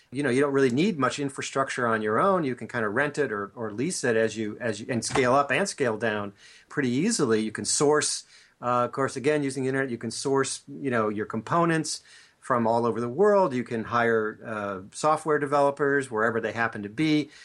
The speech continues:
All those things didn't exist, certainly in nineteen ninety-nine, and that's made it a much, much different economic story for startups and entrepreneurs,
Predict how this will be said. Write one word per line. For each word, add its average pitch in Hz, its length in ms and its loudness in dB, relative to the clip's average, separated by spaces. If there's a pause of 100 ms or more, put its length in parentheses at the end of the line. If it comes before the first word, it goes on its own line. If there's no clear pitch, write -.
(320)
All 160 220 4
those 220 260 2
things 139 280 -2
didn't 180 340 0
exist, 117 380 -2
certainly 123 580 -2
in 117 160 -6
nineteen 120 400 -2
ninety-nine, 107 720 0 (280)
and 131 200 -2
that's 196 280 0
made 131 240 -2
it 113 120 -6
a 113 120 -8
much, 131 380 -2
much 135 420 -6 (220)
different 151 380 -2
economic 123 560 0
story 117 500 0
for 107 500 -2
startups 131 560 2
and 113 100 -2
entrepreneurs, 123 720 -2